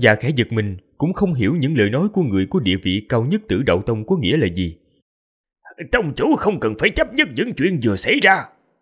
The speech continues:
Lão già đang muốn nói tiếp, thì người đàn ông trung niên lắc đầu, nói: "Ngươi không hiểu đại loạn một khi bùng lên, thì không những chỉ có những tu sĩ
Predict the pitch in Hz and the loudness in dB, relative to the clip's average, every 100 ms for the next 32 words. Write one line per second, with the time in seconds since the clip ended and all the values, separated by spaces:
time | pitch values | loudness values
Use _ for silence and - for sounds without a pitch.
0 | _ _ _ _ _ _ 123 143 175 127 | _ _ _ _ _ _ 2 4 4 2
1 | 120 151 160 185 196 202 262 - _ - | 2 0 0 0 0 2 0 0 _ -2
2 | 135 127 123 123 151 147 156 147 147 147 | 0 2 2 0 -2 -2 -2 0 0 -2
3 | 156 233 120 90 80 - 117 127 202 247 | -2 -4 -2 -2 -2 -6 -2 0 -2 -6
4 | _ _ _ _ _ _ _ _ _ _ | _ _ _ _ _ _ _ _ _ _
5 | _ - 107 110 113 101 95 139 90 101 | _ -6 -2 0 -2 -2 -2 2 2 2
6 | 87 98 98 - 117 98 85 90 104 110 | -2 -2 -6 -4 -4 -2 -4 0 0 0
7 | 90 _ - 120 - 151 127 101 165 - | -10 _ -8 -6 -4 -4 -2 -2 -4 -4
8 | 120 185 123 120 135 117 - 92 | 2 2 2 -2 -2 -2 -2 -2